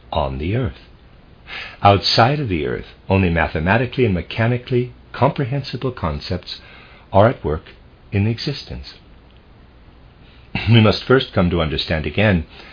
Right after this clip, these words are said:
that altogether different forces are at work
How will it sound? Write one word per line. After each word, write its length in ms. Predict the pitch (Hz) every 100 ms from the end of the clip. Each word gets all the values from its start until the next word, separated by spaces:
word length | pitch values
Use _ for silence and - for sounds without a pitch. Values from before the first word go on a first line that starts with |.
| - - - - - -
that 160 | 92 -
altogether 680 | - 123 139 143 120 127 120
different 380 | 107 - 107 98
forces 460 | 104 87 - 76
are 120 | 73 73
at 140 | -
work 340 | 80 80 -